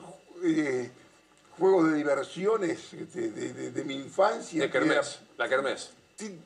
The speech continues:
Speaker 1: tirarle al negro, ¿viste? Que había un morocho que le tiraban pelotas.
Speaker 2: Sí, claro.
Speaker 1: Y si el tipo cerraba los ojos, y mirá, cierra los ojos, no aguanta la voz del pueblo, los masacran. Estos muchachos están, sinceramente,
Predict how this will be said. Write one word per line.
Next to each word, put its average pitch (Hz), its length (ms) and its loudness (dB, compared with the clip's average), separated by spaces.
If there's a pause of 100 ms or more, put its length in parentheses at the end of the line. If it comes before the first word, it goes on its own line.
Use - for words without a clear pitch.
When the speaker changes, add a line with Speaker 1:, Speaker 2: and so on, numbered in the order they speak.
(260)
Speaker 1:
tirarle 262 420 6
al 226 140 2
negro, 254 400 2
¿viste? 180 280 -4
Que 160 100 -2
había 165 120 2
un 196 340 -12
morocho 196 300 4 (100)
que 151 60 -2
le 165 80 -4
tiraban 160 520 2 (140)
pelotas. 196 280 6
Speaker 2:
Sí, 185 60 -2
claro. 160 340 0 (360)
Speaker 1:
Y 190 120 -2
si 196 120 0
el 180 160 0
tipo 262 280 -4
cerraba 240 440 2
los 185 220 0
ojos, 277 260 2
y 226 40 -8
mirá, 381 340 0
cierra 392 360 0
los 320 260 0
ojos, 453 420 0
no - 80 -4
aguanta 254 380 2
la 233 80 0
voz 247 160 2
del 220 120 0
pueblo, 349 320 -8 (180)
los 381 100 -4
masacran. - 880 -2 (960)
Estos 226 260 -2
muchachos 320 380 -2
están, - 280 -4 (600)
sinceramente, 285 1080 2